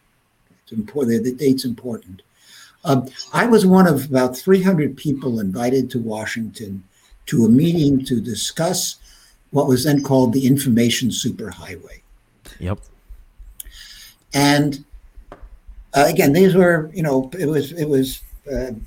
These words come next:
Speaker 1: you know, ac-, academics, it was, uh, uh, top industry people, and, um, it, the, the, the discussion verged on whether information superhighway was gonna be built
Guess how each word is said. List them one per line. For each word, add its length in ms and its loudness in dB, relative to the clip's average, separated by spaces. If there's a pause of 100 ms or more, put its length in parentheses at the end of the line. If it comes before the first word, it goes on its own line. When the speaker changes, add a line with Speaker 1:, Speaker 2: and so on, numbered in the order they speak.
(220)
Speaker 1:
you 140 -2
know, 120 -2
ac-, 320 -4
academics, 840 2
it 180 -6
was, 560 -6
uh, 380 -6 (120)
uh, 220 -4
top 360 -2
industry 500 0
people, 680 0
and, 360 0 (680)
um, 380 4 (1000)
it, 200 0 (100)
the, 280 -2
the, 160 4
the 160 4
discussion 920 4
verged 420 4
on 420 0 (140)
whether 680 2 (420)
information 580 -4
superhighway 560 0
was 160 -4
gonna 200 -6
be 160 -4
built 420 -4